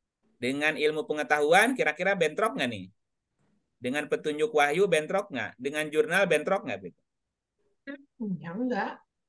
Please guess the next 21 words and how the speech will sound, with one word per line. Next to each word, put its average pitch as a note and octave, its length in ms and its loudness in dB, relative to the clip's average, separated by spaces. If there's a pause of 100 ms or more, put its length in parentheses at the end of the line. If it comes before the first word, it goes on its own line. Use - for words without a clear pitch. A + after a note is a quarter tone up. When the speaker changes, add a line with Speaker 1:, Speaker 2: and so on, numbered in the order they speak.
(360)
Speaker 1:
Nah, A2+ 160 -2
gitu. C#3+ 300 -8
Kalau, C3 300 -2
kalau C#3 240 0
dengan C#3+ 320 -2
tiga, C#3 400 0 (200)
tiga C3+ 480 0 (320)
sudut C3+ 440 -2
ini C3+ 240 -4
tidak C3 320 -2
terbantahkan, E3 840 2 (160)
ya A2 120 -8
kita C#3 240 -4
nggak - 120 -2
bisa D3+ 120 0
nolak. F3+ 400 2 (1160)
Tapi C3 280 -2
kalau D3 240 4
dengan C#3+ 320 0
ilmu C#3+ 320 0
pengetahuan C#3 840 2